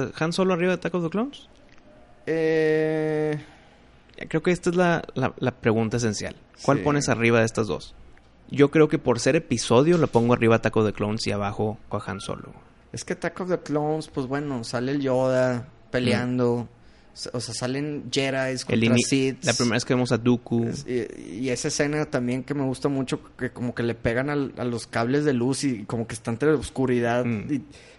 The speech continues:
Speaker 2: peleando contra, eh, contra Obi-Wan y
Speaker 1: El General Grievous.
Speaker 2: Sí, sí, no, no, pues
Speaker 1: Sí, yo creo que
Speaker 2: definitivamente Clone Wars arriba.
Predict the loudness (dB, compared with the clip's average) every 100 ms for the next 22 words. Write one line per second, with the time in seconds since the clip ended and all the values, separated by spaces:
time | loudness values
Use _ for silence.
0 | _ 0 2 0 -2 -2 -2 0 2 2
1 | 0 -2 -6 -6 -8 -10 -14 -18 -16 -14
2 | -6 -4 -2 2 2 6 6 8 4 2
3 | 0 -2 -2 -2 0 0 -2 -4 -2 0
4 | 4 4 6 4 4 0 -2 -14 -18 -20
5 | -18 -4 0 4 4 2 0 0 0 0
6 | -2 -2 -2 -2 -6 -8 -2 2 6 6
7 | 6 4 4 2 4 4 6 2 2 0
8 | 0 -2